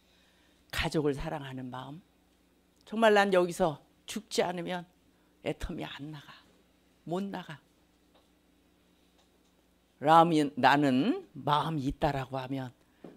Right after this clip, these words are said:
정말 애터미에선 성공 못하면 기적입니다.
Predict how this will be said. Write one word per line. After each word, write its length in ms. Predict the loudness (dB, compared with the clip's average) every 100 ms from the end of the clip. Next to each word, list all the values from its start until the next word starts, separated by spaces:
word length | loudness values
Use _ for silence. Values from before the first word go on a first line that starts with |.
| _
정말 320 | -8 -4 0
애터미에선 500 | -2 -2 -6 -6 -6
성공 420 | -8 -8 -8 -8 -6
못하면 520 | -6 -4 -4 -6 -10
기적입니다. 800 | -16 -10 -10 -10 -14 -16 -18 -20